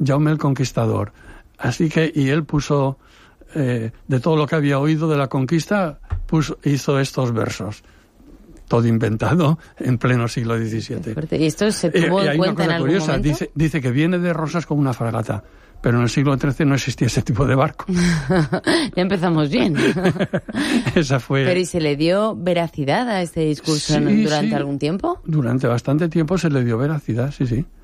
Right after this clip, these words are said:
Speaker 1: Pero claro, hoy día ya no. Está, eh, la crítica textual ha demostrado, bueno, ya además lo de la fragata está clarísimo.
Speaker 2: <laughs> Sí.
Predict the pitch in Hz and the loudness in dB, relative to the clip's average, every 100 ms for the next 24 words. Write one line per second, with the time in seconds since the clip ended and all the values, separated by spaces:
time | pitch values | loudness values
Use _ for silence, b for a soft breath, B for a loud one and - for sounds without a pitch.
0 | b b - 123 117 131 135 117 117 117 | b b -2 2 2 0 0 2 2 2
1 | 120 131 143 123 101 101 98 - 165 - | 2 2 2 0 -2 -2 -6 -8 -10 -2
2 | 117 113 110 b b - - 135 156 143 | 0 0 -4 b b -10 0 2 2 0
3 | 123 110 110 - 117 135 135 127 127 - | -2 -2 -2 -2 -2 0 0 0 0 0
4 | 139 127 120 123 - 123 143 B B - | 0 2 2 0 0 0 -2 B B -10
5 | - 123 147 104 98 - 117 104 123 117 | -4 0 2 2 -2 -4 -2 0 2 2
6 | 107 104 104 127 110 110 127 120 123 117 | 2 2 0 0 0 0 0 0 0 2
7 | 110 123 151 147 175 135 123 143 151 | 2 2 2 2 2 -2 -2 -2 -2